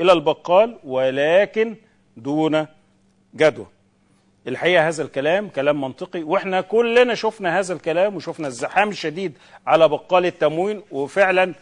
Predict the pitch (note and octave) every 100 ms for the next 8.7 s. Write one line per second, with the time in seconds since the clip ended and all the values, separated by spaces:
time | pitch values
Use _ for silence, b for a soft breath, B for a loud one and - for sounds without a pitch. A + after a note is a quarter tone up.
0 | b b b - D#3 E3 C#3 G3 F3+ C#3
1 | C#3 C#3 C#3 - F#3 G#3 E3 B2 G3 F#3+
2 | F#3 E3+ C#3 D3 D#3 F3+ - C#3+ C3 B2+
3 | B2+ B2 C3 E3 D4+ B3 C4+ B3 G3+ A#3+
4 | B3 F3+ F3+ - A#3 G#3+ E3+ G#3 G3 b
5 | b b b D3+ F3+ E3 C#4 B3 F#3 B3+
6 | G#3 F#3+ B3 C4 G#3+ G#3+ A3 C4 - F3
7 | - F3+ D#3+ D3 G#3 A#3+ G3+ - - -
8 | D#3+ F3 A3 E3+ A#3 A#3 C3+